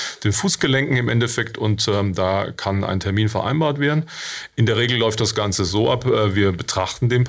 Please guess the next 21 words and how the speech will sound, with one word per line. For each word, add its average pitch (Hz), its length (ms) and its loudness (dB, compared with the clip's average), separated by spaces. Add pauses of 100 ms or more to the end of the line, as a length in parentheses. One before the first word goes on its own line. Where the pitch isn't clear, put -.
(120)
Patienten. 135 360 -2
Das 95 180 -2
geht 90 160 -6
los, 107 240 0
dass - 180 -2
das - 160 -4
Gangbild 147 420 -2
betrachtet 127 540 -6
wird. 117 160 -2
Er 95 140 -4
wird 95 160 -8
untersucht 110 640 -2
und 110 240 -2
in 107 140 -2
der 95 160 0
Regel 98 260 0 (340)
auch - 260 -4
ein 95 340 -2 (240)
Röntgenbild 110 680 0
dazu - 300 -4
angefertigt. 151 800 -2